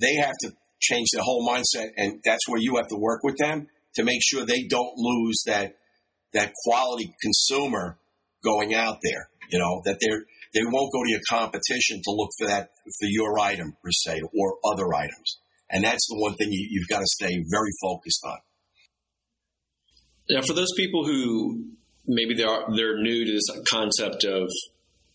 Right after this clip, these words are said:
Speaker 2: of C P G trade promotions, how much, if any, does the grocery store or the retailer, I should say, contribute to the, to that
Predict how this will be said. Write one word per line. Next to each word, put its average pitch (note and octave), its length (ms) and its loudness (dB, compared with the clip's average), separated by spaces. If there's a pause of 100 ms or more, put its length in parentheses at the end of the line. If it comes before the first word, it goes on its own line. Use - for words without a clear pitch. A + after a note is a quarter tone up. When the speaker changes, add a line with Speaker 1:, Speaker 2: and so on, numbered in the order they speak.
Speaker 2:
of - 200 -2
C B2 240 2
P A#2 120 0
G A2+ 240 0
trade G#2+ 440 -2
promotions, G2+ 720 0 (640)
how F3 360 0
much, A#2 340 -2
if A2 160 -4 (100)
any, A2 460 0
does G#2 320 0
the G2+ 180 -2
grocery A2+ 440 0
store G2 440 0
or G2+ 140 0
the G2 100 0
retailer, F#2 520 0
I E2+ 60 0
should E2+ 220 -2
say, F2+ 560 0 (240)
contribute A2 760 0
to G#2 120 0
the, F#2+ 360 -2
to G#2 80 0
that G2+ 160 -2